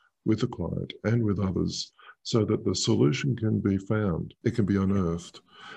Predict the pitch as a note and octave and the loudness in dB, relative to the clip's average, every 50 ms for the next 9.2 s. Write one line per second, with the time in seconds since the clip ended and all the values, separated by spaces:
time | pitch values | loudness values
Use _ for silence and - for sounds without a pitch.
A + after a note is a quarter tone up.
0 | - - - _ _ - B2+ A#2 A2+ - A2+ A2 G#2 A2+ A#2+ B2 G#2+ - - - | -20 -20 -20 _ _ 2 2 2 4 4 2 4 6 6 6 6 6 4 2 2
1 | A2+ C#3 C3 G2 A2 C3 D3+ D#3 B2 A2+ G#2+ F#2+ F2 G#2 G#2 G#2 G#2+ G#2 G#2 - | 0 0 0 4 8 8 8 8 8 6 4 4 2 2 2 2 0 0 0 0
2 | G2 F#2 F#2+ B2 - G#2+ F#2 F#2 F#2 F2+ E2+ - - - - B2+ G2+ - F#2 F2+ | 0 0 0 0 0 0 0 2 0 -2 -4 -6 -10 2 4 4 4 4 2 0
3 | F2 F2 F2 F2+ - G2 F#2+ F2+ F2+ F#2 F2+ - - - - - - A#2 A#2+ B2+ | 0 0 0 0 0 0 0 2 2 0 -2 -4 -8 -8 -6 0 2 4 4 4
4 | B2 A#2 G2+ - - - E2+ E2 E2 E2 E2+ F2+ - - - G2 F#2+ G2+ G2+ - | 2 0 0 0 0 0 0 0 0 0 -2 -4 -6 -4 -2 -2 -2 0 -2 -2
5 | - F2 E2+ - - - - - - - - - - A#2 C3 D#3 D#3 - G#2 G2 | -2 -2 -4 -4 -6 -12 -16 -18 -18 -18 -10 -2 2 4 4 4 4 4 2 2
6 | F2 E2+ - F2+ G2 A2+ A#2+ A2+ - - F2+ D#2 - E2+ D2+ - - - A1+ - | 2 0 0 0 0 0 0 -2 -2 -4 -4 -2 -2 -4 -6 -4 -2 -2 -2 -2
7 | - - - - - - _ _ _ _ _ _ _ _ _ _ _ _ _ _ | -2 -6 -8 -14 -20 -20 _ _ _ _ _ _ _ _ _ _ _ _ _ _
8 | _ _ - A#2+ G#2 G2+ G2 - - G#2 F#2 F#2 F#2 - - A#2+ A2 A2+ - A2+ | _ _ 2 2 2 2 0 0 0 0 0 0 -2 -2 -2 -4 -4 -2 -2 0
9 | A2+ A2 A2+ G#2 | 2 2 2 2